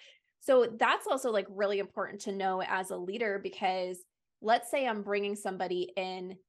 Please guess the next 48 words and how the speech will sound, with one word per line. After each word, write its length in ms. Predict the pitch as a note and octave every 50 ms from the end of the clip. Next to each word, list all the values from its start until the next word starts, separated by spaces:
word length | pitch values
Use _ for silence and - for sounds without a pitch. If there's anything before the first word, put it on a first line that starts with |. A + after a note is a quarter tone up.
| _
to 120 | - - G3+
work 300 | G3 F#3 F3+ F3+ F3+ -
with 180 | F3+ F3+ F3+
me. 300 | F3 - - - G#3+ G#3 _ _ _ _ _ _
I 160 | - A3 A#3 B3+
might 260 | C4 B3 A#3 G3+ -
sit 180 | - A3 A3
there 140 | - G#3+ G3+
and 160 | G3 F#3+ G3+
say, 460 | G3 - F#3+ F#3 F#3+ F#3+ F#3 F#3+ F#3+ _ _ _ _ _ _ _ _ _ _ -
"I 200 | G#3+ A3 A3+ B3
need 180 | C4+ C#4 C#4+ B3+
a 40 | A#3
person," 600 | - - A3 G3 G3 G3+ - A#3+ B3+ C#4 D4+ D#4 _ _ _ _ _ _ _ _ _ _ -
as 140 | A3+ A3+ -
I 120 | - A3+ A3
always 160 | A3+ A3 A3
say, 120 | A3 F#3+ F#3+
like, 160 | F#3+ F#3+ - -
I 140 | G#3 G#3+
take 260 | A3+ - A#3 G3 - -
calculated 580 | - - G3 F#3+ G3 G3+ F#3 F#3 F#3 F#3 E3+ F3
risks. 380 | F3 - - - - - - -
I'll 120 | - A3+ B3+
take 240 | - E4+ F4 - -
risks, 400 | A3+ G#3 G#3 - G#3 - - -
but 140 | - G#3+ F#3+
they're 100 | F#3+ G3
calculated 600 | F#3+ - - A3+ A3 A3 A3 G3 F3+ F#3 F3+ -
risks. 300 | F3 F3 - G3+ - - -
So 100 | G#3+ G#3+
I 100 | G#3 G3+
know 320 | G3+ A3 A#3+ B3 B3+ C4
what 160 | C#4 C4+ C4+
I'm 80 | B3 A#3+
getting 240 | A3 A3+ G#3 G3 F#3+
into. 320 | F#3 F#3 - - G#3 G3
I 80 | F#3 F#3+
know 180 | G#3 A3 A3
what 160 | A#3 A#3+ A#3+
the 80 | A#3+ B3
likelihood 560 | G#3+ G#3 G3+ G3 - - G#3 A3+ A#3+ G3+ G3+
of 120 | G3+ G3 -
failure 400 | - F3+ F#3 F#3 F3+ F3+ F3+ F#3
is. 160 | F#3 F#3 -
I 80 | G3+ F#3+
know 300 | G3+ G#3 A3 A#3 A#3+ A#3+
what 260 | A#3 A#3 A3 A3+ -